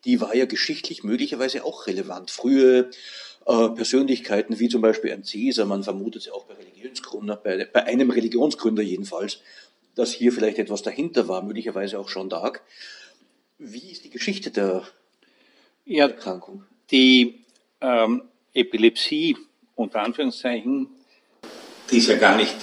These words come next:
Speaker 2: in dieser Form gibt, sondern es gibt ja nur die Epilepsien, das ist eine Gruppe von Erkrankungen,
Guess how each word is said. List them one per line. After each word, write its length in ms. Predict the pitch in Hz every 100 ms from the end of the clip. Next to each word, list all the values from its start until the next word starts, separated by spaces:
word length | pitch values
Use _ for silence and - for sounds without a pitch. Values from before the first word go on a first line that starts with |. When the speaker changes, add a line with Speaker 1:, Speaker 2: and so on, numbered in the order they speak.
| -
Speaker 2:
in 140 | 120 104
dieser 240 | 101 104
Form 340 | - 101 90 90
gibt, 280 | - -
sondern 240 | - 101 95
es 80 | -
gibt 240 | 113 -
ja 60 | 101
nur 180 | 101
die 400 | 90 95 135 135
Epilepsien, 1040 | 101 - 90 87 - - 117 127 170 208 202 -
das 120 | - -
ist 60 |
eine 220 | 98 90
Gruppe 460 | - - 131 - 151
von 200 | - 123
Erkrankungen, 720 | - - - - - - 269